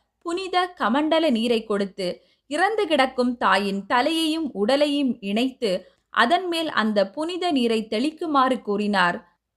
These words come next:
பரசுராமரும் தன் தாயை உயிருடன் வைக்க அவசரப்பட்டு,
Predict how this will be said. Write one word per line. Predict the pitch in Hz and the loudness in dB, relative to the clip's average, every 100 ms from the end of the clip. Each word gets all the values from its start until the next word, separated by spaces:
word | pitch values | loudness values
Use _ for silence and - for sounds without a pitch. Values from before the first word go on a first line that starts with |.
| 277 | 4
பரசுராமரும் | 370 440 440 277 233 208 220 302 | 4 2 2 2 2 2 0 -2
தன் | 220 202 - | -2 -4 -2
தாயை | 233 254 320 220 190 - _ | 2 4 2 -2 -4 -12 _
உயிருடன் | - 302 359 381 370 370 | -8 -2 0 0 0 0
வைக்க | 220 214 214 202 | 0 0 0 0
அவசரப்பட்டு, | 180 190 240 330 330 - 302 - 180 180 | 2 0 0 0 -2 0 -4 -2 -4 -4